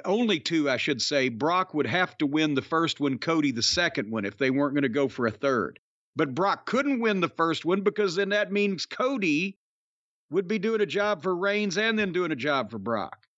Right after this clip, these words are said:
So they couldn't really do that the exact same way. So I predict either Cody beats him two in a row, or if they're gonna have a third match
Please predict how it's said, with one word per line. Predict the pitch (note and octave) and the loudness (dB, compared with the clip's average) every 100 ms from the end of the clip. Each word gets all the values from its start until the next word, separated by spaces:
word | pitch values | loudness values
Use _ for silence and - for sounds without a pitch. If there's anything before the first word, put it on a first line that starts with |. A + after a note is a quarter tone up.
| _ _ | _ _
So | - D3+ D#3 | -4 0 2
they | D#3+ D3 | 2 0
couldn't | G#3+ G#3 | 0 0
really | G3 G3 E3+ | 2 2 2
do | E3+ E3 | 0 2
that | G#3+ A#3 | 0 0
the | F3+ | 0
exact | C#3 A#2 C#3+ A2+ | 0 0 0 0
same | - B2 G#2 | 0 0 0
way. | G2 E2+ - _ _ | -4 -6 -14 _ _
So | - F3 E3 | -2 0 2
I | D#3+ A3 | 0 0
predict | - A#3 A3 F#3 F#3+ - - _ _ _ _ _ _ _ - | 0 0 0 0 -2 -8 -20 _ _ _ _ _ _ _ -4
either | G3 F3 | 0 0
Cody | - G#3+ C4+ B3+ | 0 -2 0 0
beats | E3+ A3+ - | 0 -2 -2
him | G3 D3+ | -4 -2
two | G3+ A#3+ | -2 -2
in | A3+ | 0
a | |
row, | G3 G3+ F3+ D3+ D#3+ E3+ _ _ _ - | 0 0 2 2 0 -2 _ _ _ -4
or | G3+ B3 A#3 G#3+ | -2 0 0 0
if | F3+ F3+ | -2 -2
they're | F3+ E3 | 0 2
gonna | A3+ G#3+ | 2 2
have | G3+ F#3 | 2 0
a | |
third | D#3+ G3 G3 F3 | -2 0 0 0
match | D#3+ E3 D#3+ - | 0 2 0 -2